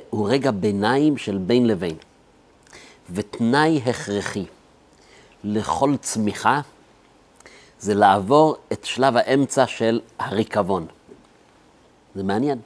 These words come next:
והיום אנחנו, כאמור, רוצים לחקור למה זה כך. אבל זה מסביר את ה-, את העובדה שכך הטביע הקדוש ברוך הוא בעולמו. שכשאנחנו הולכים לצמוח, כשאנחנו הולכים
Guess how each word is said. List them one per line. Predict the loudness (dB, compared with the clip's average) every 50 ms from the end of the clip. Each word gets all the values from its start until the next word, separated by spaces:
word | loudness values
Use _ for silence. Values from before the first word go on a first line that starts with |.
| _ _ _ _ _ _ _ _ _ _ _ _ _ _ -20 _ _ -2
והיום | 0 2 4 4
אנחנו, | 4 2 2 2 0 0 2
כאמור, | 4 4 4 6 4 4 2 2 0 -6
רוצים | -10 -6 -4 -2 0 0
לחקור | -2 -2 0 2 2 2 2 0 -4 -8 -6
למה | -2 0 0 2 0 -2
זה | -4 -6 -8
כך. | -10 -12 -12 -12 -16 -20 _ _ _ _ _ -20 -20 -20 -20 -20 -20 -20 -18 -10
אבל | -6 0 2
זה | 2 4
מסביר | 4 2 0 2 4 6 8 8 6 4 2 -2 -8 _ _ _ _ _ _ _ _ -8
את | -6 -2 2
ה-, | 4 4 4 4 2 -2 -8 -10
את | -2 -2 2
העובדה | 4 4 4 2 2 4 4 4 4 4 2 -4 -12 _ _ _ _ _ _ _ -20 -20 -20 -20 -20 -20 -20 _ _ _ -18
שכך | -16 -14 -8 -8 -8 -4 0 0 0 0 0 -4
הטביע | -4 -4 -4 -2 0 2 4 4 4
הקדוש | 2 0 -2 -2 0 0 0 0 0
ברוך | -2 -2 -2 -2 -4
הוא | -4 -2
בעולמו. | 0 0 0 0 0 -4 -6 -8 -12 -16 _ _ _ _ _ _ _ _ _ _ _ _
שכשאנחנו | -12 -10 -8 -8 -8 -8 -6 -4 -4 -4 0 2 4
הולכים | 4 4 2 0 -2 -2 -2 -2
לצמוח, | -4 -6 -4 -2 0 0 0 -2 -4 -10 -16 -20 _ _ _ -20 _ _ _ -20 -20 -20 -20 -20 -20 _ -20
כשאנחנו | -16 -10 -6 -6 -6 -4 -2 -2
הולכים | -2 -2 -2 -2 0 0 2 2 0